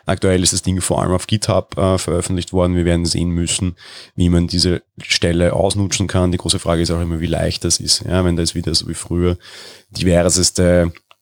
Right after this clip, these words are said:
ähm, Tools dafür notwendig sind und physischer Zugriff aufs Gerät, weil es über Webpages nicht geht, dann, ja,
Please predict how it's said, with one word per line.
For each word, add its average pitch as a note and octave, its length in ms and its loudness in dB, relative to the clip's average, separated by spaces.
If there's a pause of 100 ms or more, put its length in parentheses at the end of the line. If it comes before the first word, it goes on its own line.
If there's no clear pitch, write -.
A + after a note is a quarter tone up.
(560)
ähm, E2 420 2
Tools G2 280 0
dafür F#2+ 220 0
notwendig F2+ 460 2
sind F2+ 240 2
und F2 100 -2
physischer F#2 380 -2
Zugriff E2+ 260 -4
aufs E2+ 140 -2
Gerät, E2+ 380 2
weil F2+ 100 2
es E2 80 0
über F2 100 0
Webpages F2 500 0
nicht F2 240 -4
geht, F2 280 0 (580)
dann, E2+ 560 2 (160)
ja, D2+ 320 0